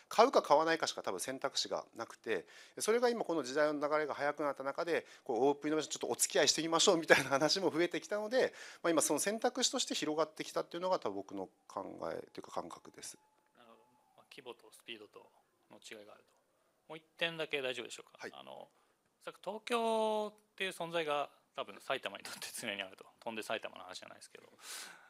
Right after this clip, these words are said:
Speaker 2: えーっと、で、ただ多分埼玉的にそのポジションを生かす方法はありそうですよね。えー、まあ、東京にいろいろ集中する中で、ただ、例えば東京都内にオフィス持って賃料高いとか、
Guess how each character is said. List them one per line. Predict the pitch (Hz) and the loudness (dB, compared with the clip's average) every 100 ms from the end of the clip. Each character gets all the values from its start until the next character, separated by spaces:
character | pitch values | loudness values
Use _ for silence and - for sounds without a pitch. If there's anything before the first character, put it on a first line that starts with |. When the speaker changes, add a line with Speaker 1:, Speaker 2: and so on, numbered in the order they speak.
| _ _ | _ _
Speaker 2:
え | - 65 65 67 - | -10 -8 -6 -8 -10
ー | |
っ | _ - | _ -18
と、 | 139 | -16
で、 | - - | -16 -4
た | 190 | 0
だ | 165 123 | 2 2
多 | 165 | 0
分 | 120 107 - - | 0 -8 -14 -6
埼 | 165 | -6
玉 | 165 170 | -4 -6
的 | 165 160 | -6 -8
に | 151 | -6
そ | 147 | -4
の | 147 147 - - | -2 -4 -8 -10
ポ | 131 | -8
ジ | |
シ | 127 | -6
ョ | 131 | -8
ン | |
を | |
生 | 120 | -4
か | 135 | -6
す | - | -4
方 | 107 | -10
法 | 98 98 | -8 -8
は | 98 - _ | -8 -10 _
あ | 110 | -6
り | 113 | -6
そ | 107 - 127 | -8 -6 -6
う | 90 | -8
で | |
す | - | -12
よ | 104 | -14
ね。 | 113 - - - _ _ _ - | -16 -18 -20 -20 _ _ _ -12
え | 123 120 123 120 | -8 -8 -8 -6
ー、 | |
ま | 117 | -4
あ、 | |
東 | 139 131 | -4 -2
京 | |
に | 131 | -2
い | 123 | -2
ろ | |
い | 127 | -2
ろ | |
集 | 113 131 | -4 -6
中 | 127 | -6
す | - | -8
る | 131 | -6
中 | 127 117 | -2 -2
で、 | 110 107 170 _ _ _ | -2 -4 -8 _ _ _
た | 123 | -8
だ、 | 104 | -6
例 | |
え | - _ _ _ - | -8 _ _ _ -10
ば | 113 107 - | -8 -8 -8
東 | 107 | -8
京 | 117 107 104 104 - - - | -6 -4 -4 -8 -10 -20 -18
都 | 135 | -8
内 | 113 95 | -8 -8
に | 101 - | -12 -12
オ | |
フ | 107 | -12
ィ | |
ス | - | -10
持 | 104 | -12
っ | - | -12
て | - | -14
賃 | - 101 | -14 -14
料 | 92 | -16
高 | - - | -16 -16
い | - | -16
と | - | -20
か、 | - - - | -20 -18 -18